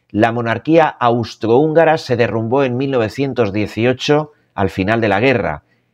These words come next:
y el imperio otomano se disolvió en mil novecientos veintidós. <clears throat> Por su parte,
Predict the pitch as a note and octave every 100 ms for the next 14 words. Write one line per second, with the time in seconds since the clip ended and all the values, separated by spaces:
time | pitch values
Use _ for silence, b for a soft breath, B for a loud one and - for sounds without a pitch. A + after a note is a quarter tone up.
0 | _ A#2 A#2+ A2+ A2 - E3+ A#2+ B2 E3
1 | A2 A#2 C#3+ D3 C#3+ - _ _ - -
2 | B2 B2 A#2 A2+ G#2+ A2 A#2 - _ -
3 | G2 G#2+ C3 A#2+ F#2+ F2 F#2+ F#2 G2+ F#2
4 | - - E2+ F2+ D#2+ D#2 C#2+ - - -
5 | _ _ _ _ _ _ _ - E3 D#3+
6 | C#3 G2+ - - A#2+ G#2 C#3+ - F#3+ G3